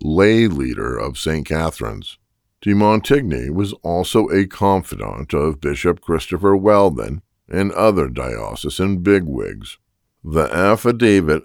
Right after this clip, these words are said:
alleges that as early as nineteen sixty-eight,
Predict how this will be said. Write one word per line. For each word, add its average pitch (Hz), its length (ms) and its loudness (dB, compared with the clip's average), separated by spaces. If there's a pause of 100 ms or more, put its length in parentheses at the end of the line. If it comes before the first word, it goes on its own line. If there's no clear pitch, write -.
alleges 80 800 0
that 78 300 -2
as 76 340 -4
early 110 460 2
as 80 260 -2
nineteen 117 1000 0
sixty-eight, 113 1120 0